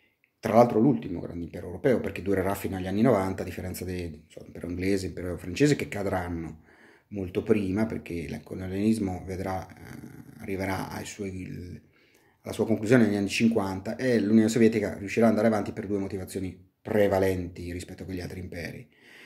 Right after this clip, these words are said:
Uno, la contiguità inte-, eh, territoriale, cioè era un monoblocco, non era come l'impero inglese che era sparpagliato, o anche il francese che era sparpagliato.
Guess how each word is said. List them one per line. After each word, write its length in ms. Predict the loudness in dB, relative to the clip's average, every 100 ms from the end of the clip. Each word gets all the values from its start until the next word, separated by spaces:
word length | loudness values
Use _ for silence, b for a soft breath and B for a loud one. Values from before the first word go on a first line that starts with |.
| B B B B 8
Uno, 280 | 10 12
la 100 | 8
contiguità 760 | 4 2 2 4 6 6 4 2
inte-, 280 | 0 -2 -4
eh, 240 | -2 -2
territoriale, 600 | 0 0 4 4 6 2
cioè 160 | 2 2
era 120 | 2
un 120 | 2
monoblocco, 720 | 0 0 0 -2 -4 -8 -12 -8
non 160 | -4 -2
era 160 | -2
come 140 | -2 -4
l'impero 260 | -2 -2
inglese 320 | 0 -2 -2
che 80 | -4
era 100 | -4
sparpagliato, 880 | -6 -6 -6 -6 -6 -6 -10 -14 -14
o 140 | -4 -4
anche 160 | -4
il 60 | -10
francese 360 | -10 -8 -6
che 60 | -6
era 80 | -6
sparpagliato. 720 | -8 -10 -10 -8 -10 -14